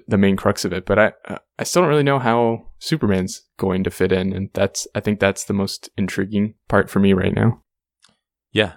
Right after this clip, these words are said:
Speaker 2: I, if, yeah, I, I think there's a lot of speculation and a lot of places this could go, but there's so many options right now. I'm not even capable of, <laughs> of narrowing it down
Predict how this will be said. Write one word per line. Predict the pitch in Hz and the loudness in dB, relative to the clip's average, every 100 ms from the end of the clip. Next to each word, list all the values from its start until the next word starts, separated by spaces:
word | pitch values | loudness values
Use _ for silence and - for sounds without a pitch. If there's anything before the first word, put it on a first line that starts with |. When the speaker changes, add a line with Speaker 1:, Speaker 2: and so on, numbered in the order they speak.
| - | -4
Speaker 2:
I, | 85 85 82 - | 0 0 0 -4
if, | 90 85 - - - _ _ _ _ | -4 -4 -8 -20 -20 _ _ _ _
yeah, | 90 80 - | -6 -6 -2
I, | 92 | 0
I | 82 - | 0 0
think | 95 98 | 2 2
there's | 85 80 - | 2 0 -10
a | - | -12
lot | 76 73 78 | -6 -2 -2
of | 76 | -4
speculation | - 90 80 73 - 78 73 | -4 -2 0 0 0 -4 -4
and | |
a | 73 | -6
lot | 67 67 69 | -6 -6 -6
of | 69 65 - - _ _ _ _ 151 - _ _ | -6 -8 -16 -20 _ _ _ _ -20 -20 _ _
places | - - 147 - | 0 0 -2 -4
this | 76 | -6
could | - 67 | -6 -6
go, | - 64 73 | -2 0 0
but | 62 - - _ _ | 0 -6 -10 _ _
there's | - 80 69 - | -2 2 2 0
so | - 71 | 0 0
many | 69 67 | 0 -4
options | 67 - 73 | -4 -2 0
right | 69 | 0
now. | 78 | 0
I'm | 73 | -2
not | 67 67 | -2 -4
even | 65 65 | -6 -4
capable | 73 65 65 65 65 | -4 -4 -4 -4 -6
of, | 65 - _ | -10 -18 _
<laughs> | |
of | - - | -4 0
narrowing | 80 73 71 69 | 2 4 2 0
it | 67 | -2
down | - 67 67 | -2 -2 -2